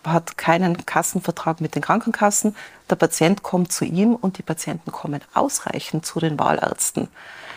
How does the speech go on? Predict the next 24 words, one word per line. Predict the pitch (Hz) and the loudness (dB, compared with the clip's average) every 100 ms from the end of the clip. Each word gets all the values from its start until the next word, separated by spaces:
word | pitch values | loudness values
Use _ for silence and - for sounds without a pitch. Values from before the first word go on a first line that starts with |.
| - - | -20 -2
weil | 151 127 170 | 2 4 2
sie | - 240 | 0 0
sich | - 208 | 0 2
einfach | 175 190 202 170 | 2 2 0 -2
im | 156 | 0
öffentlichen | - - 208 190 | 0 2 0 2
Gesundheitssystem | 180 - 202 196 - 170 - 185 | -2 0 0 0 -2 -2 0 0
ein | 160 | 0
bisschen | 165 165 | -2 -2
verloren | - 151 151 185 208 | 0 4 4 4 2
fühlen, | - 202 202 208 - - - | 2 4 4 2 -8 -10 -4
weil | 165 | -2
sie | 175 | -2
keine | - 160 | -2 0
Termine | - 165 220 | 2 2 2
bekommen, | 214 202 - 190 185 185 - | 2 -4 0 2 2 0 -2
weil | 160 160 151 _ - - | 0 0 -2 _ -12 -2
wir | 160 214 | 4 4
Kassenärzte | - 180 175 - 170 165 - 170 | 4 0 2 0 2 2 2 0
unter | 156 165 160 | 0 0 -2
so | - | -2
viel | 202 190 | 0 2
Leistungsdruck | 165 - 196 - 175 - 196 190 | 2 2 0 -2 -4 0 -2 0
stehen, | - - 175 180 | -2 2 4 2